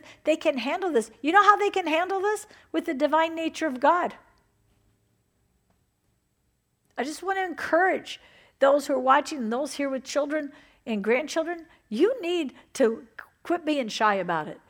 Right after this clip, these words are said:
You need to talk about God, talk about the Holy Spirit,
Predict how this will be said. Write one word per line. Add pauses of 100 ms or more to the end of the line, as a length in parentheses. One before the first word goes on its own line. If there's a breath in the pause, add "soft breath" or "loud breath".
(260 soft breath)
You
need (180 loud breath)
to
talk
about
God, (260 loud breath)
talk
about
the
Holy
Spirit,